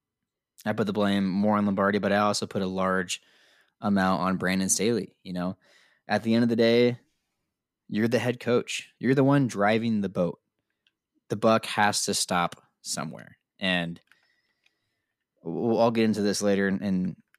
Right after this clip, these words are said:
other thoughts on Staley, uh, before we wrap up. But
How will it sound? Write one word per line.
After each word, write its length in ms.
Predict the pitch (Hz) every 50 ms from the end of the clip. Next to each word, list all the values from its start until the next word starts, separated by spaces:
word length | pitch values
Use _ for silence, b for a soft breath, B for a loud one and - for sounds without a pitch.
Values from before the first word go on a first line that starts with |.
| _ _ _ _ -
other 180 | 104 98 101 92
thoughts 320 | - 98 92 95 95 -
on 120 | 95 98 92
Staley, 600 | - - 95 95 92 92 92 92 92 92 92 - - -
uh, 160 | - 92 90 87
before 260 | 90 92 - 95 92
we 120 | 98 92
wrap 260 | 90 92 90 90 -
up. 220 | 95 90 87 87 - -
But 300 | - 87 85 78 -